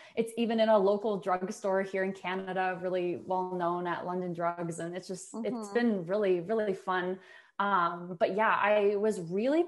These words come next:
Speaker 1: pursuing that during covid. I was like, "Well, now I have all this free time.
Speaker 2: Mm-hmm.
Speaker 1: Uh, I'm gonna," I, I love clay. I've always loved clay. <laughs> Again, something that, I don't know, something that makes me come alive. I'm not sure where that came from, but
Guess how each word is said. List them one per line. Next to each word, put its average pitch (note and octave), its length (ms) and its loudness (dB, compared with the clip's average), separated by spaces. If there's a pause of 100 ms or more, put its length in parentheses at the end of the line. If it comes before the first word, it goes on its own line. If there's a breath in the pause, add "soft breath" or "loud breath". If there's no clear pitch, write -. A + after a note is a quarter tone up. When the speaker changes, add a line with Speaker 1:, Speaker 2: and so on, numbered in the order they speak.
(120)
Speaker 1:
pursuing G#3+ 560 -2
that D#4 320 2
during A3 280 2
covid. A#3 380 2
I A#3 100 6
was A3+ 120 -2
like, F#3 220 -2
"Well, G3 100 0
now G3 140 2
I B3+ 60 4
have B3+ 160 0
all A3 100 2
this A3+ 160 -2
free G#3 220 -2
time. B3+ 560 -2
Speaker 2:
Mm-hmm. G#3 560 0
Speaker 1:
Uh, F3+ 180 0
I'm G#3+ 160 2
gonna," G#3+ 400 2 (200)
I, G#3 80 -12 (200)
I G#3 80 2
love G#3 640 4
clay. F#3+ 400 0
I've F3+ 80 0 (100)
always G3+ 320 0
loved E3+ 380 -6
clay. E3+ 540 0
<laughs> - 20 6
Again, A#3 460 4
something A#3 480 -2
that, G#3+ 220 2 (280 loud breath)
I D4+ 60 0
don't D#4+ 120 4
know, G3+ 140 4
something G#3+ 300 -4
that A3+ 80 -2
makes G#3+ 220 -6
me A3 80 -4
come G#3+ 200 -6
alive. F3+ 400 2
I'm G#3 100 -2
not G#3+ 220 -6
sure G3 480 -4 (140)
where G3 320 0
that F#3 260 0 (340)
came B3 300 0
from, F3+ 340 -6
but E3+ 240 -2